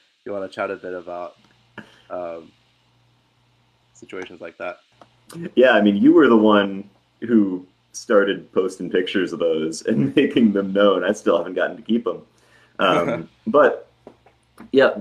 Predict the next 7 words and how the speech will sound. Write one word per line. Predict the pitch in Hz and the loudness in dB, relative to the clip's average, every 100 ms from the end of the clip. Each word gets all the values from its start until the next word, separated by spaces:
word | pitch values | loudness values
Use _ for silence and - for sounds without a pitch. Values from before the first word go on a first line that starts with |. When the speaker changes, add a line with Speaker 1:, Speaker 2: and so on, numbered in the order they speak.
| - | -12
Speaker 2:
that's | 107 123 127 127 - - | -2 2 2 -2 -14 -10
the | 120 | -8
case | 120 110 117 - | 0 0 0 -4
with | 95 90 - - - | -2 -2 -2 -12 -20
species | - 139 135 135 123 110 - - _ 107 | -4 0 0 0 -2 -4 -6 -16 _ -2
identification, | 104 104 104 107 107 110 101 104 104 | 0 0 0 0 0 0 -2 -4 -4
with, | 92 92 - | -2 -2 -4